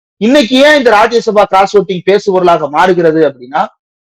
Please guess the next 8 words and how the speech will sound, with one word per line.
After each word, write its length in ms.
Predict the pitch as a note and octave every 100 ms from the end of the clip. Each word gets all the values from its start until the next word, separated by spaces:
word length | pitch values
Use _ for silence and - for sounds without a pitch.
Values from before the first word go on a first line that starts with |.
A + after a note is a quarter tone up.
| _
எப்படியாவது 800 | E3 F#3 - C#4+ C4 A#3+ B3 C4
காங்கிரஸில் 520 | - G#3+ A#3+ B3 A3+
இருக்கக்கூடிய 640 | G#3 G3+ F#3 F#3+ F#3 A3 G#3
எம் 180 | F#3+
பிக்களை, 400 | F3+ G#3+ G3 G3
எம் 180 | F#3 F3+
எல் 160 | G3+ G3
ஏக்களை 280 | F3 F3+